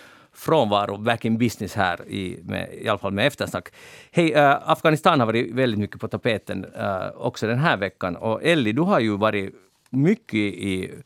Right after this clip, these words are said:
i olika medier och diskuterat frågan och, och, och också tidigare här. Jag minns i våras i Eftersnack så,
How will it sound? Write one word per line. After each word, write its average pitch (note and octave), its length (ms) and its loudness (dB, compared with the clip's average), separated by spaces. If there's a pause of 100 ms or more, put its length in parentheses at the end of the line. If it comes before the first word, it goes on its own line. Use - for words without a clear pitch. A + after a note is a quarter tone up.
(360)
i - 80 -4
olika A2 480 2
medier G#2 380 2
och G2+ 200 -2
diskuterat G#2 540 -4
frågan F#2 400 -4
och, F#2+ 340 -4
och, - 200 -14
och F2 420 -8
också G#2 180 -10
tidigare G#2+ 440 2
här. F#2+ 220 -2
Jag G#2+ 240 -6
minns B2 280 0
i - 20 -2
våras A2 480 0
i A2 60 -2
Eftersnack F2+ 420 -8
så, - 220 -14